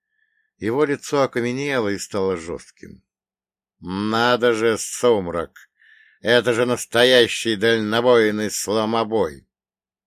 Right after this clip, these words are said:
"Сергей!" — обратился Артем к капитану. "Эвакуируйте тела и сворачивайтесь. Я временно тоже залягу на дно. Место нашей дислокации укажу позже.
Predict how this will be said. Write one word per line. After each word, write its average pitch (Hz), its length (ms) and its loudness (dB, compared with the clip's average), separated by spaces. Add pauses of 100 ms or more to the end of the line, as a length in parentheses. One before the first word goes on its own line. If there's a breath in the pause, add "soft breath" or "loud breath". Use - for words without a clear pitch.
(360)
"Сергей!" — 117 580 2 (380)
обратился 90 540 -8
Артем 85 260 -10
к - 60 -20
капитану. 78 520 -12 (400 soft breath)
"Эвакуируйте 127 800 4
тела 127 380 6
и 123 80 4
сворачивайтесь. 98 920 0 (420 loud breath)
Я 123 300 4
временно 127 500 2
тоже 117 380 4
залягу 104 640 2
на 104 160 0
дно. 92 420 -6 (600)
Место 127 460 0
нашей 123 320 0
дислокации 123 720 2
укажу 117 320 2
позже. 92 580 -2